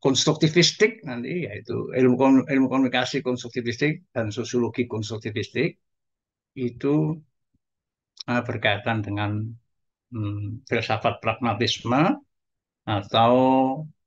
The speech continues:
eh, tentang pengalaman. Ini makanya ini kan teori-teori belajar yang based pada experience itu merefer kepada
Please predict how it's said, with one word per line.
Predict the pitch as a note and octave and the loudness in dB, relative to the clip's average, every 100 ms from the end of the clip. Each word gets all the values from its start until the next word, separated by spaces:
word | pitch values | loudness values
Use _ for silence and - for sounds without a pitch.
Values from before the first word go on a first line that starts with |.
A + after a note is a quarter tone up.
| _ G#2 | _ -8
eh, | G2+ G2 G2 - | -6 -6 -8 -6
tentang | G#2+ A2 G#2+ G#2+ | -2 0 0 2
pengalaman. | A#2+ A2 G#2+ G#2 G2 G#2+ G2+ F2+ _ _ _ _ G2+ | 2 2 2 2 0 0 -2 -4 _ _ _ _ -4
Ini | A#2 A#2 | 0 0
makanya | A2 G#2 B2+ | 2 2 4
ini | C3+ C3 | 6 6
kan | B2+ B2 | 4 4
teori-teori | A#2+ A#2 A#2+ B2 A#2+ | 2 2 2 2 0
belajar | A2 G2+ - B2 A#2+ | -6 -4 0 0 0
yang | A#2+ A2 | -2 0
based | C#3+ C#3+ - | 0 0 -4
pada | G2 - G#2+ G2+ G2+ - _ _ - | -6 -2 0 2 -2 -10 _ _ -8
experience | A2+ - A2 G#2+ A2+ A2+ G#2+ G#2 | -8 -2 -2 0 0 -2 -4 -4
itu | B2 C3+ - _ _ _ _ _ - G#2 | -2 -2 -4 _ _ _ _ _ -8 -6
merefer | G#2 A#2+ G#2 C#3+ C3 | 0 0 2 0 0
kepada | A2+ - F#2+ G#2 | -2 -4 -4 0